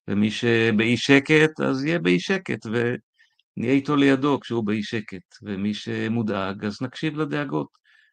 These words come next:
לא נגיד לו, "אל תדאג", ולא נגיד לו, "יהיה בסדר". נגיד לו, "כן, המצב פה לא פשוט, אני מבין, מבינה שאתה מודאג.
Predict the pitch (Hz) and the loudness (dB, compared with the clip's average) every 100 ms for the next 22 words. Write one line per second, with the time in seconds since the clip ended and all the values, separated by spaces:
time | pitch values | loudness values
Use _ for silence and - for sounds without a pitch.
0 | - 143 175 156 147 127 127 135 117 117 | -4 0 2 2 4 4 2 0 4 4
1 | 117 104 101 101 95 107 107 107 107 110 | 2 -4 -12 -6 -2 0 2 0 0 -2
2 | 107 - 143 110 - _ _ _ _ _ | -2 0 0 -2 -8 _ _ _ _ _
3 | - 78 87 80 80 156 - _ _ _ | -8 -4 -2 -2 -4 -6 -16 _ _ _
4 | _ - 180 175 _ - - 131 123 131 | _ -10 -8 -10 _ -20 -12 -10 -8 -8
5 | 120 120 127 117 - - _ - 101 92 | -10 -12 -10 -10 -14 -20 _ -10 -6 -6
6 | 110 117 101 95 104 117 101 92 92 90 | -6 -4 -4 -4 -4 -6 -8 -8 -6 -6
7 | 78 | -8